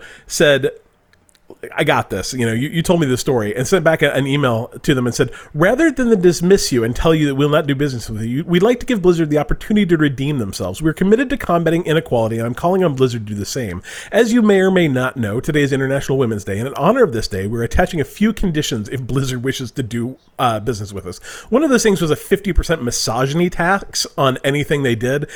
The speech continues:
and they, and they were gonna donate it to a bunch of different, uh, girl and women in tech industries."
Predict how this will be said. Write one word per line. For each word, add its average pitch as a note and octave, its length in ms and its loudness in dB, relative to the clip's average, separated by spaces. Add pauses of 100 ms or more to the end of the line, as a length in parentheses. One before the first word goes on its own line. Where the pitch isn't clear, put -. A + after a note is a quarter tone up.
(200)
and E3+ 80 2
they, D#3 220 4
and D3+ 140 4
they D3+ 60 8
were D3+ 80 2
gonna C#3+ 140 4
donate C3 380 4
it A#2+ 160 -4
to B2+ 240 2
a A#2 40 0
bunch B2 220 -2
of A#2+ 140 -2
different, A2+ 380 -6
uh, G#2+ 320 -4 (280)
girl C3+ 260 4
and A#2+ 120 0
women A#2+ 200 0
in G#2 120 -4
tech - 240 -4
industries." A2+ 520 -4